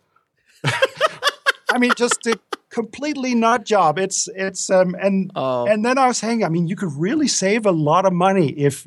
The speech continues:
Speaker 1: you just thought a little bit better about this. And then they're like, "What? Nobody here is thinking about saving money." This is, that's not
Speaker 2: No,
Speaker 1: even a
Speaker 2: no,
Speaker 1: priority. So
Speaker 2: not
Speaker 1: there are some
Speaker 2: even.
Speaker 1: of these places that will spend a million dollars on an idea and then say, "Nah."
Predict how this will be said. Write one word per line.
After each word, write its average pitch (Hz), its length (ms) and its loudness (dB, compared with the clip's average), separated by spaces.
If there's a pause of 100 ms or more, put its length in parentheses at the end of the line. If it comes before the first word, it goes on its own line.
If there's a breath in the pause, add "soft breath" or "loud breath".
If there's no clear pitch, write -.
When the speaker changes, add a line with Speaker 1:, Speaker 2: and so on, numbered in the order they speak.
Speaker 1:
you 160 380 2
just 160 300 -4
thought 185 300 2
a 165 60 -2
little 277 280 0
bit 226 180 0
better 220 240 4
about 170 320 2
this. 165 220 0
And 165 260 0
then 190 140 2
they're 226 140 -2
like, 147 260 0
"What? 113 420 -2 (520 soft breath)
Nobody 240 440 2
here 254 300 -2
is 160 100 -6
thinking 220 380 -4
about 185 300 2
saving 180 400 -2
money." 170 360 -2 (720)
This 247 160 -2
is, 302 140 -2
that's 196 340 -2
not 233 220 2
Speaker 2:
No, 233 60 -4
Speaker 1:
even 233 160 -4
a 233 80 0
Speaker 2:
no, 269 80 -4
Speaker 1:
priority. 208 480 2
So 147 160 -2
Speaker 2:
not 139 80 4
Speaker 1:
there 123 100 2
are - 40 -2
some 233 200 0
Speaker 2:
even. - 80 -4
Speaker 1:
of - 40 -18
these - 200 -14 (100)
places 208 340 -2
that 196 160 2
will 190 100 -4
spend 214 380 -2
a 240 60 0
million 214 360 0
dollars 190 400 2
on 175 100 0
an 170 120 0
idea 170 460 2
and 147 120 0
then 156 100 -2
say, 156 300 0
"Nah." 214 400 2